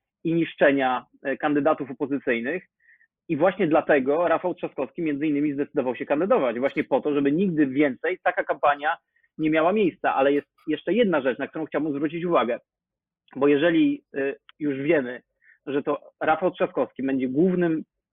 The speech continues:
podmiotem, czy przedmiotem nawet, ataku ze strony, e, mediów publicznych,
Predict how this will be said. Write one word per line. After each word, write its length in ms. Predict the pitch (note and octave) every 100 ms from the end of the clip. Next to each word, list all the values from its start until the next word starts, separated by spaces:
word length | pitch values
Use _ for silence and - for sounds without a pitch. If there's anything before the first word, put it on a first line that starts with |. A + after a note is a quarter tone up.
| _
podmiotem, 580 | D#3 C#3 E3 F3+ D#3+ B2+
czy 100 | -
przedmiotem 580 | - E3+ E3 C#3+ C3+
nawet, 280 | B2+ A#2+ A#2 - _ _ - -
ataku 680 | - E3+ E3 - B2+ B2+ D3+
ze 80 | C3+
strony, 420 | - D#3+ D3+ C#3
e, 960 | C3 C3 C3+ C#3 B2+ B2 B2 B2+ - C3+
mediów 600 | C3+ C3 C#3 B2+ D3 C#3+
publicznych, 600 | C#3+ B2 A#2 - C#3+ F#3+